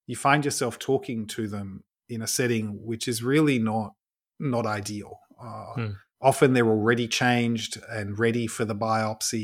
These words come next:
Speaker 1: You know, there's all these best practices of making sure you consent people before they're in the room,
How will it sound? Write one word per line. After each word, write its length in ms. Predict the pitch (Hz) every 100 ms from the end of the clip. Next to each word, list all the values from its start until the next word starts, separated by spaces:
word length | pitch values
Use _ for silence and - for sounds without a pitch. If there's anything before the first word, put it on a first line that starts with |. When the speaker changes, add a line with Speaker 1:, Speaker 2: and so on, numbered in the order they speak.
| 107
Speaker 1:
You 100 | 120
know, 120 | 110
there's 180 | 117 123
all 120 | 151
these 180 | 127 113
best 260 | 113 110 -
practices 580 | 117 - 107 - 101 110
of 80 | 107
making 320 | 110 - 110
sure 260 | - 110
you 140 | 101 104
consent 460 | 110 101 117 104 104
people 380 | 101 110 95 -
before 460 | 120 110 - 113 117
they're 180 | 104 101
in 140 | 98
the 80 | 98
room, 420 | 104 98 98 95